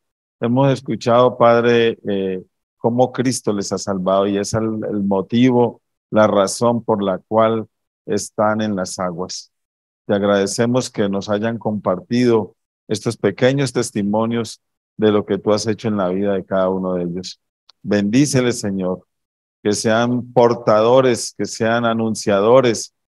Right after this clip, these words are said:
que sean proclamadores del Evangelio del Señor Jesucristo. Que la gente pueda ver en ellos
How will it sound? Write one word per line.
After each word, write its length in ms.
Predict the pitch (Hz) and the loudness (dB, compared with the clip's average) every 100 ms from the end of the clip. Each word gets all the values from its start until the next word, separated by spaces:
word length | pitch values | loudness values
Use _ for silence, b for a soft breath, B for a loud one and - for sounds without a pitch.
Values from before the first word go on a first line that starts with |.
| _ _ _ - | _ _ _ -4
que 100 | 110 | 0
sean 280 | 120 117 | 0 -2
proclamadores 1000 | 113 131 131 131 120 113 107 110 135 156 123 | 2 4 4 4 2 4 4 6 8 6 6
del 140 | 131 | 2
Evangelio 500 | 117 110 107 110 120 | 2 0 -2 0 0
del 120 | 117 | 0
Señor 280 | - 104 104 | -2 -4 -4
Jesucristo. 640 | 104 104 92 92 92 - _ _ _ _ _ | -6 -6 -8 -8 -10 -12 _ _ _ _ _
Que 100 | 113 | 2
la 160 | 110 110 | 4 2
gente 320 | 117 120 135 | 0 0 0
pueda 320 | 123 135 131 | 4 4 6
ver 160 | 127 123 | 4 2
en 140 | 123 | 0
ellos 580 | 127 135 139 143 127 - | 0 0 2 0 -2 -10